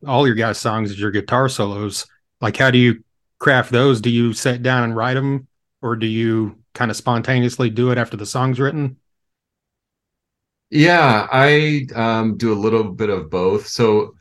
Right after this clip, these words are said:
Speaker 2: um, a song like Boxing Ballerina, um, I definitely wanted to come up with a motif really for the, for the solo rather than just kinda let it fly from the hip. So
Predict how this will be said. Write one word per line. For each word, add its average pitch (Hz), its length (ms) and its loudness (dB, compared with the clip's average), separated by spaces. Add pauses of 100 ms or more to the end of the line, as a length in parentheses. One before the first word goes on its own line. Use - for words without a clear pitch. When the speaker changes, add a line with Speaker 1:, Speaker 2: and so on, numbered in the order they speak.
Speaker 2:
um, 90 600 -8 (840)
a 107 60 -4
song 139 220 2
like 123 260 2
Boxing 95 380 -2
Ballerina, 95 640 -4 (160)
um, 85 720 -6
I 92 120 -4
definitely 95 580 -2 (240)
wanted 95 400 0
to 85 500 -4 (800)
come 113 180 4
up 107 160 2
with 101 180 2
a 95 60 2
motif 92 720 -2
really 107 540 0
for 92 120 -4
the, 80 380 -4
for - 120 -14
the 85 100 -6
solo 92 440 2
rather 87 280 -2
than 85 240 -4
just 82 160 -8
kinda 90 180 -2
let 82 180 -2
it 78 120 -4
fly 82 280 -2
from 82 160 -8
the 78 80 -4
hip. 87 300 -2 (600)
So 90 760 2